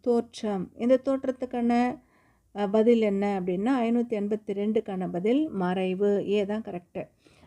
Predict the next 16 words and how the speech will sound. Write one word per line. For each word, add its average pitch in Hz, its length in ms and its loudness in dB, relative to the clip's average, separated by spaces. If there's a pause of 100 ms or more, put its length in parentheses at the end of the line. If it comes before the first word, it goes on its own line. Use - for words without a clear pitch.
(140)
ஐநூத்தி 269 500 2 (200)
எண்பத்தி 233 440 -2
மூணு, 202 320 -2 (240)
எதிர்ச்சொல்லை 247 680 0
தேர்ந்தெடுக்கவும். 202 840 -4 (100)
பகைவன். 202 600 -4 (560)
இந்த 262 420 6
பகைவனுக்கான 240 960 -2 (920)
எதிர்ச்சொல் 220 460 2
என்ன 196 380 -4
அப்படின்னா, 180 340 -2
நண்பன் 214 540 0
அர்த்தம். - 360 -8
இது 208 300 -2
தான் 220 220 -2
கரெக்ட். - 400 -12